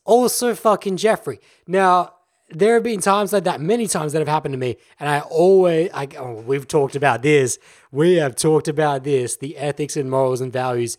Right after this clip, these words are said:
of whether it is right for, to be in Jeezy's position. This is something, this is fucking something. This is a great segue because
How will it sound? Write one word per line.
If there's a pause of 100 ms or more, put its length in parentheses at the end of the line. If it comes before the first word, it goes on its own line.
(360)
of
whether
it
is
right
for, (920)
to
be
in
Jeezy's
position. (440)
This
is
something,
this
is
fucking
something.
This
is
a
great
segue (920)
because